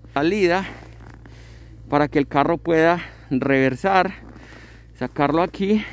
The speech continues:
y salir. Esto, como ya se los había mostrado antes en otro video, es lo que llaman el alley. Escribe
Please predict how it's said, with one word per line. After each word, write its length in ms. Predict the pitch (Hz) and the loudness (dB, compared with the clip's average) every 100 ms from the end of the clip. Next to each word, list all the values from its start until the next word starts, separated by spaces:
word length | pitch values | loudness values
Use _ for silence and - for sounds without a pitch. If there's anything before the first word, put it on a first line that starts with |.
| - - - - - - - - - | -16 -20 -20 -20 -20 -20 -16 -10 -4
y 100 | 147 | 0
salir. 440 | 156 160 143 120 - - | 4 6 6 2 -6 -2
Esto, 300 | 190 - 247 | -2 0 -2
como 220 | 214 170 | 0 2
ya 160 | 156 | 2
se 100 | 156 | 2
los 160 | 190 180 | 0 0
había 300 | 165 147 151 | 2 2 2
mostrado 580 | 175 147 - 135 139 156 | 0 -4 -2 -2 0 0
antes 400 | 139 127 160 156 | 0 -2 -4 -2
en 80 | 139 | -2
otro 260 | 127 151 | -2 0
video, 280 | 156 143 151 - - - - - - | 4 4 2 -4 -20 -20 -20 -20 -6
es 100 | 123 | 2
lo 120 | 151 | 2
que 120 | 170 143 | 2 2
llaman 320 | 135 147 156 | 4 4 2
el 220 | 135 127 - | 0 -2 0
alley. 500 | 160 175 151 127 104 - - - - - - - - - - - | 2 4 6 4 0 -8 -20 -20 -20 -20 -20 -20 -20 -20 -20 -20
Escribe 440 | - 131 135 139 | -4 0 2 0